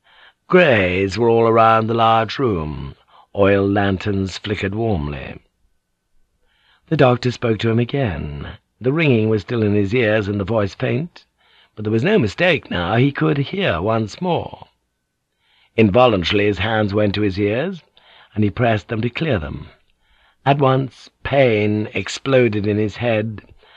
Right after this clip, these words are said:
and set off sparks and coloured lights and a violent throbbing. "Sorry," he muttered, waiting for the agony to lessen, willing it to lessen.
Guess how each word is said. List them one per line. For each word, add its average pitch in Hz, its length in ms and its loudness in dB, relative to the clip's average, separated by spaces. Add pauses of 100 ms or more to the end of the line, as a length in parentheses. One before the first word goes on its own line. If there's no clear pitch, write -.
(180)
and 110 140 -2
set 117 180 2
off 117 160 2
sparks 113 680 0
and 110 180 -4
coloured 113 320 -2
lights 110 420 -4
and 110 100 -6
a 110 60 -2
violent 110 560 0
throbbing. - 600 -8 (1080)
"Sorry," 117 560 2 (460)
he - 200 -2
muttered, 110 520 0 (420)
waiting 110 320 2
for 101 80 -6
the 113 120 2
agony 110 360 2
to 101 120 -6
lessen, 110 720 -2 (360)
willing 110 380 4
it 90 180 -2 (120)
to 101 120 -6
lessen. 95 500 -4